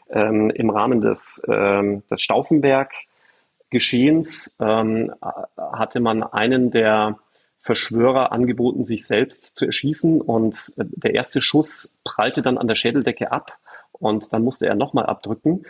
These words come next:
Also das gibt es schon, aber ich habe auch schon Fälle erlebt, bei denen dann der vermeintliche Suizident dann plötzlich zwei Schussverletzungen im Kopf hatte. Das geht in den meisten Fällen, wie gesagt, nicht. Oder dass die Tatwaffe einfach fehlt.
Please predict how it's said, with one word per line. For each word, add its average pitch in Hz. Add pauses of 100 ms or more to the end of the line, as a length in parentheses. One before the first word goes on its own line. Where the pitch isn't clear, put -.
(120)
Also -
das -
gibt -
es 117
schon, 151
aber - (360)
ich -
habe -
auch -
schon 131
Fälle 127
erlebt, 120 (320)
bei 113
denen 120
dann 117
der 110
vermeintliche 120
Suizident 123
dann 113
plötzlich -
zwei 110
Schussverletzungen 107
im 101
Kopf -
hatte. 117
Das -
geht - (100)
in 117
den 113
meisten -
Fällen, 107
wie 104
gesagt, 104
nicht. 139 (240)
Oder 135
dass -
die 107
Tatwaffe -
einfach -
fehlt. 107